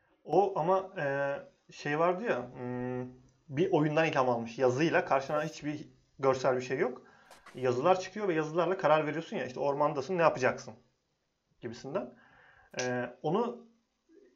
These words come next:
Young Sheldon'da, Sheldon gençliğinde en büyük hayran olarak oynadığı oyun olduğundan bahsediyordu. Ben oradan tanıyordum.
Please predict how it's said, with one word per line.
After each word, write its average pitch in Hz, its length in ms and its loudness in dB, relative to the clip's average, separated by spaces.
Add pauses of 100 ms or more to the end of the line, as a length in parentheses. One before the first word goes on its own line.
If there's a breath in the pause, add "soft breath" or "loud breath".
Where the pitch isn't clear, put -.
Young 165 320 2
Sheldon'da, 170 680 2
Sheldon 156 380 4
gençliğinde 156 440 -4
en 165 240 -2
büyük 160 220 -4
hayran 151 500 0
olarak 139 280 0
oynadığı 139 320 0
oyun 139 240 2
olduğundan 135 420 -2
bahsediyordu. 123 440 -4
Ben 151 100 0
oradan 135 240 -4
tanıyordum. 151 480 -8